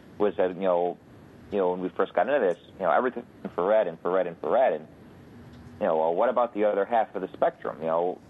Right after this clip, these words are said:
what, what was it that made us, you know, look towards the infrared for,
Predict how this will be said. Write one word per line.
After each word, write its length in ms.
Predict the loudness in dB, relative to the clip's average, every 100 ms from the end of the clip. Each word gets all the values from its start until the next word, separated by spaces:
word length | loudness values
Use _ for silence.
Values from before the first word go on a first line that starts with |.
| -12
what, 440 | -6 -2 0 0 0
what 220 | -2 0
was 240 | 2 0 0
it 120 | -2
that 140 | 0
made 160 | 0 0
us, 100 | -2 -2
you 180 | -2 0
know, 140 | 0
look 220 | 2 -2 -2
towards 240 | -2 -2
the 60 | -4
infrared 440 | -2 0 2 0 -2
for, 260 | -4 -2